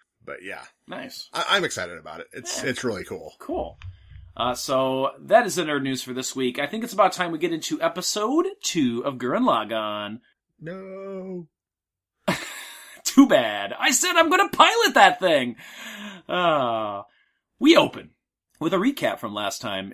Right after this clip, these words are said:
Speaker 2: done in a dramatic voice. Apparently, we're gonna get, uh, recaps every time, which is different. We don't get that a lot in anime.
Speaker 1: No, but this dramatic voice, man.
Speaker 2: It's
Speaker 1: I think I
Speaker 2: very dramatic.
Speaker 1: I think I said before, it's kinda pretentious.
Speaker 2: It's a
Speaker 1: And
Speaker 2: little
Speaker 1: it
Speaker 2: pretentious.
Speaker 1: and
Speaker 2: I
Speaker 1: it,
Speaker 2: would
Speaker 1: it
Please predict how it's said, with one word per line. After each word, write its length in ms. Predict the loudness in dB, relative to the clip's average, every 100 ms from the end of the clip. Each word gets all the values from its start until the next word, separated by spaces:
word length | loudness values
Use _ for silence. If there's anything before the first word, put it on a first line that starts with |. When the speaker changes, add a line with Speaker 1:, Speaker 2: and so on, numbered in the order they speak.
| -12
Speaker 2:
done 180 | -6 -4
in 80 | -4
a 80 | -4
dramatic 400 | -2 -2 -2 -4
voice. 340 | -6 -4 -6
Apparently, 640 | -6 -2 -2 -2 -2 -2 -6 _ _ _ _
we're 140 | -4
gonna 160 | -2 -2
get, 300 | -2 -2 -2
uh, 460 | -2 0 0 -2 -4 -10 -20 -20 -10
recaps 480 | -4 -2 0 -2 -2
every 140 | -6
time, 180 | -6 -4
which 160 | -4
is 180 | -6 -8 -6
different. 320 | 0 0 0 -2
We 60 |
don't 120 | -2
get 160 | -4 2
that 160 | 2 4
a 40 |
lot 200 | 0 -2
in 60 | -4
anime. 280 | -10 -14 -20 -20 -16
Speaker 1:
No, 420 | -10 -8 -8 -10 -10
but 120 | -6
this 120 | -4
dramatic 400 | -2 -2 -2 -6
voice, 320 | -6 -8 -8 -12
man. 300 | -12 -14 -18 _ _ _
Speaker 2:
It's 220 | -4 -2 0
Speaker 1:
I 100 | 4
think 140 | 6
I 40 |
Speaker 2:
very 160 | 6 2
dramatic. 480 | -2 -6 -10 -14 -8 0
Speaker 1:
I 40 |
think 140 | 2
I 40 | 4
said 160 | 2
before, 300 | -2 -4 -6
it's 100 | -6
kinda 200 | -8 -10
pretentious. 600 | -10 -10 -12 -12 -16 -14 -6
Speaker 2:
It's 160 | 6
a 40 | 8
Speaker 1:
And 160 | 8
Speaker 2:
little 200 | 6 4
Speaker 1:
it 60 | 2
Speaker 2:
pretentious. 720 | 0 0 -2 -6 -12 -14 -14 _ 2
Speaker 1:
and 100 | 4
Speaker 2:
I 60 |
Speaker 1:
it, 40 | 6
Speaker 2:
would 180 | 4
Speaker 1:
it 60 | 2